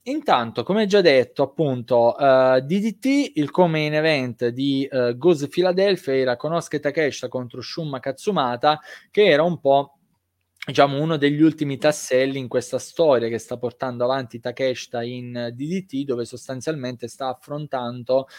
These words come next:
tutti i suoi ex partner, i suoi ex compagni di stable, li sta affrontando e menando uno per uno, <laughs> letteralmente. È toccato a Shunma, è andato abbastanza bene, devo dire che Shunma si è ripreso bene dall'infortunio, quindi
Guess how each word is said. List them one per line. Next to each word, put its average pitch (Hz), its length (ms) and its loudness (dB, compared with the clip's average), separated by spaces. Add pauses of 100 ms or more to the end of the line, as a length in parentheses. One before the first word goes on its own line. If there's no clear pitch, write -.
(400)
tutti 180 200 -6
i 123 40 -12
suoi 127 400 0
ex 127 240 -2
partner, 120 520 0
i 117 40 -10
suoi 120 240 -4
ex 127 300 -6
compagni 123 500 -8
di 120 80 -12
stable, 120 600 -4
li 117 140 -10
sta 117 240 -12
affrontando 120 600 -8
e 117 60 -6
menando 120 680 -6
uno 135 260 -2
per 135 240 4
uno, 143 460 -4
<laughs> - 320 -12
letteralmente. 131 880 -4
È - 180 0
toccato 156 380 0
a 214 60 2
Shunma, 185 600 -2
è 214 120 -6
andato 156 420 2
abbastanza 143 580 -2
bene, 190 320 -2
devo 180 200 -2
dire 226 180 0
che 123 100 -8
Shunma 165 360 -6
si 113 100 -6
è 117 60 0
ripreso 120 720 -4
bene 123 380 -4
dall'infortunio, 127 960 -10
quindi 120 360 -8